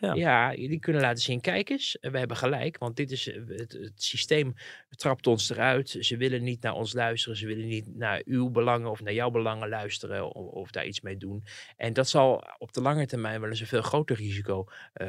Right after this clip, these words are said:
Speaker 2: kunnen vormen, ook voor de veiligheid van veel mensen. En zo'n partij als de P V V, die natuurlijk ook al vrij stevig waren toen Baudet onlangs een, de, bestraft werd, hè, omdat hij niet, eh, zijn nevenfuncties had opgegeven,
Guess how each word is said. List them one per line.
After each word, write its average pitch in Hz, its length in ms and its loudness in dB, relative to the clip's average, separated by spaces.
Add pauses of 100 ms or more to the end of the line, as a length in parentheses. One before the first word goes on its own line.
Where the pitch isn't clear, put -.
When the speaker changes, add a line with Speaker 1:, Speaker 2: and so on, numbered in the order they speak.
Speaker 2:
kunnen 98 260 0
vormen, 95 400 -2
ook 104 160 -6
voor 104 120 -4
de 101 60 -4
veiligheid 123 540 0
van 98 140 -10
veel 95 180 -2
mensen. 90 360 -4 (440)
En 101 340 -2 (200)
zo'n 104 240 -2
partij 107 280 0
als 101 140 0
de 107 60 -6
P 101 120 0
V 101 260 -2
V, 123 380 4 (180)
die - 180 -12
natuurlijk - 360 -4
ook 107 140 -2
al 90 320 -2
vrij 101 300 -4
stevig 110 400 2
waren 101 380 -2 (340)
toen 98 640 -2
Baudet 104 340 4
onlangs 104 640 2
een, 104 200 -8
de, 98 140 -2
bestraft - 400 -2
werd, 190 200 -2
hè, 285 220 -2
omdat 202 280 -8
hij 110 220 -6
niet, 113 200 -6
eh, 117 140 -2
zijn 107 180 -6
nevenfuncties 147 560 -4
had 151 160 -4
opgegeven, 156 640 -2